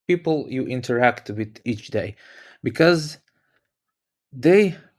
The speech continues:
are also a customer, right? They are still a customer. They buy clothes, they pay bills for the telephone, right? They watch YouTube. Don't neglect their pains, because there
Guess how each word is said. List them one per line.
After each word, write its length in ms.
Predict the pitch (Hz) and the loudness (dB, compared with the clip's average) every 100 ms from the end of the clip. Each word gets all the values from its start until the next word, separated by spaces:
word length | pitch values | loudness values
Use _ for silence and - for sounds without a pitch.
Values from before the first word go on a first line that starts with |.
| _ - | _ -2
are 280 | 214 202 | 2 2
also 400 | - 135 185 - | 0 -6 -6 -6
a 40 | 214 | -6
customer, 760 | - 233 - 175 127 - - 117 | 0 0 0 -4 -4 -8 -12 -2
right? 280 | 123 190 214 - | 0 0 -2 -4
They 160 | 185 | -2
are 160 | 180 117 | 0 -4
still 300 | 107 - 208 | -8 -6 -6
a 60 | 214 | -6
customer. 440 | 240 247 - 120 | -6 -6 -6 -6
They 140 | 110 | -6
buy 200 | 107 - | -8 -8
clothes, 520 | - - 156 214 214 _ _ _ _ _ _ | -8 -4 -4 -4 -10 _ _ _ _ _ _
they 560 | 117 117 117 113 113 110 _ _ _ - | -2 0 2 -2 -4 -10 _ _ _ -2
pay 360 | 120 120 110 110 _ _ _ - 113 | 0 0 -2 -10 _ _ _ -10 0
bills 300 | 127 120 - | 2 2 -4
for 200 | - 104 | -14 -12
the 120 | 110 | -12
telephone, 840 | - 160 208 208 - 214 214 208 _ _ _ | -2 0 0 -2 -6 -6 -6 -12 _ _ _
right? 320 | 131 156 185 - - | -8 -8 -10 -16 -8
They 260 | 113 117 | -6 -4
watch 320 | 110 107 - 165 | -4 -8 -8 -8
YouTube. 520 | 190 - 190 185 170 _ _ _ _ _ _ 113 | -8 -6 -4 -4 -4 _ _ _ _ _ _ -2
Don't 220 | 131 180 | 0 0
neglect 400 | 165 135 135 113 | -2 -2 -2 -4
their 140 | 104 | -6
pains, 400 | 110 143 165 165 | -6 -2 -2 -4
because 360 | - - 117 104 | -8 -6 -6 -4
there 400 | 104 156 165 160 | 0 2 0 -4